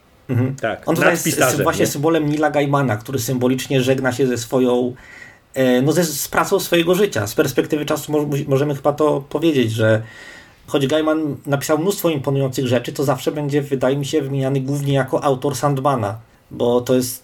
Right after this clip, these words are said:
Speaker 1: najważniejsza rzecz, jaką napisał w swoim życiu i napisał ją dla Morfeusza i tutaj troszkę się tak symbolicznie żegna za pomocą tego Szekspira. I, i, i to ma sens, więc, y, zdecydowanie to his-, to była, mm,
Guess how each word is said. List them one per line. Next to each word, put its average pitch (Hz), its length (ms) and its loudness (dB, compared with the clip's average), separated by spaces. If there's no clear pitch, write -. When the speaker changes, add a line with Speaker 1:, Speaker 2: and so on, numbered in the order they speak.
Speaker 1:
najważniejsza 139 560 2
rzecz, 117 200 2
jaką 117 240 -2
napisał 113 380 0
w - 40 -6
swoim 120 280 -2
życiu 117 520 0
i 120 560 -2
napisał 117 320 0
ją 120 100 2
dla 120 160 2
Morfeusza 120 600 0
i 131 100 -4
tutaj 127 220 0
troszkę - 260 -6
się 127 100 -6
tak 127 160 -4
symbolicznie 120 520 -4
żegna 123 300 2
za 104 80 -2
pomocą 117 360 -6
tego 117 200 0
Szekspira. 123 540 -2
I, 127 440 2
i, 135 300 -4
i 147 60 -6
to 190 100 2
ma 180 120 4
sens, 113 480 0
więc, 127 460 -2
y, 127 520 0
zdecydowanie 151 500 2
to 143 100 -4
his-, - 240 -12
to 165 80 -2
była, 147 220 4
mm, 135 280 -8